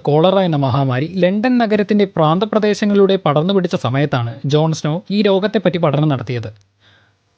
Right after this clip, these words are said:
രോഗം പകരുന്നത് ആളുകൾ രോഗകാരി അടങ്ങിയ വെള്ളം കുടിക്കുന്നതിലൂടെയാണെന്നും ഭൂരിഭാഗം പേരും ജലത്തിനായി ആശ്രയിക്കുന്ന ഒരു പൊതു ടേപ്പാണ് രോഗവ്യാപനത്തിന് കാരണമെന്നും ജോൺ സ്നോ മനസ്സിലാക്കി.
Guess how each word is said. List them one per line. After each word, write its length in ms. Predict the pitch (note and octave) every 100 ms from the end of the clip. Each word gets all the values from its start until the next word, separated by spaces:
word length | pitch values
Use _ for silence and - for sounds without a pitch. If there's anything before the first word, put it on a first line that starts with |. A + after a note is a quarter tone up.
| _ -
രോഗം 440 | D3 D3 F3 A#3 A#3
പകരുന്നത് 500 | G#3 G3 F#3+ E3 D#3+ - -
ആളുകൾ 380 | D#3+ F3+ F3 E3+
രോഗകാരി 580 | E3+ F3+ G3+ A#3 A#3 A#3+
അടങ്ങിയ 340 | A3+ G#3+ G#3+
വെള്ളം 340 | G3 D3+ E3 G3
കുടിക്കുന്നതിലൂടെയാണെന്നും 1080 | F#3 E3 F3+ F3 E3+ E3+ E3 D3 B2 A#2 A#2 - _ - _ _ _ _ _ _ -
ഭൂരിഭാഗം 640 | F3 A#3+ C4 B3+ A#3+ C4
പേരും 260 | A3 G3 G3 F3+
ജലത്തിനായി 540 | D3+ D#3+ D#3+ G#3 G3 F#3
ആശ്രയിക്കുന്ന 600 | D3+ - F3 D#3 D#3+ D#3 - -
ഒരു 140 | G3 G3+
പൊതു 200 | F#3 F#3
ടേപ്പാണ് 560 | A3+ G#3+ - E3+ D3 D3 - _ _ -
രോഗവ്യാപനത്തിന് 880 | F#3 F3+ A3 G#3+ G#3 G3+ G#3 G3+ G3
കാരണമെന്നും 640 | E3+ D3 E3 E3 C#3 D3 F#3+ D#3
ജോൺ 260 | D#3 E3 F3
സ്നോ 180 | E3 F3+
മനസ്സിലാക്കി. 600 | F#3 E3+ E3+ B2 G#2+